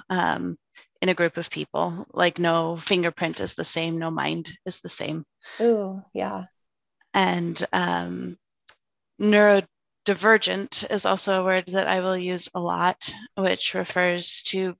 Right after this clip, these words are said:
Speaker 1: pe-, individual people who diverge from the kind of societal or typical, um, neurological wiring. And, and
Speaker 2: Mm-hmm.
Speaker 1: yeah.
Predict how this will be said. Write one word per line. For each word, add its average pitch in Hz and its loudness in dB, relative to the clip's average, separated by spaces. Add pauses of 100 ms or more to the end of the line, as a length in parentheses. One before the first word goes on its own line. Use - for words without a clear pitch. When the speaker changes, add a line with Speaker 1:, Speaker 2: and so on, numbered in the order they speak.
Speaker 1:
pe-, - -8 (460)
individual 208 4
people 185 -2
who 185 0
diverge 175 0 (360)
from 190 2 (400)
the 175 2 (100)
kind 185 0
of 175 -4
societal 175 2 (200)
or 196 0 (120)
typical, 180 2 (500)
um, - 0 (400)
neurological 180 2
wiring. 196 -4
And, 220 -10 (140)
and 233 -10 (800)
Speaker 2:
Mm-hmm. 190 0
Speaker 1:
yeah. 196 -2